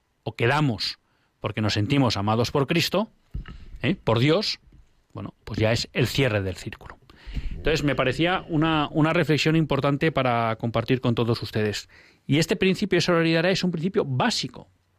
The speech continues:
de la doctrina social de la Iglesia. Y luego, eh,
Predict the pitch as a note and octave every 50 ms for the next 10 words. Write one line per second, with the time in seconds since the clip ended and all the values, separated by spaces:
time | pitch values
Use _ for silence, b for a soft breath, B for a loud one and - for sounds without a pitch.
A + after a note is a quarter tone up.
0 | _ _ _ _ _ _ _ _ _ - B2+ B2 A#2+ A#2 A#2 A#2 G#2+ - - C3
1 | B2+ B2 A#2 G#2+ G2+ - - - - _ _ _ _ _ _ _ _ _ _ _
2 | _ _ _ _ - _ _ _ - - - C3+ A#2 - - B2 A#2+ A2 G#2+ G#2+
3 | G2+ G2+ - _ B B B B B B B B B B B B B B B B
4 | B B _ C#3 B2 C3 A#2 A2+ G#2 F#2+ G2+ F#2+ - - - - _ _ _ -
5 | _ _ _ _ _ _ _ _ _ _ _ _ _ _ _ _ _ _ _ _
6 | _ _ _ _ _ _ _ _ _ _ - - - E3 E3 G#3+ F3+ G3 A3+ A3
7 | - _ _ _ _ - - - D3+ C3+ C3 B2+ B2+ B2 B2 A#2+ A#2+ A#2+ A#2 A2+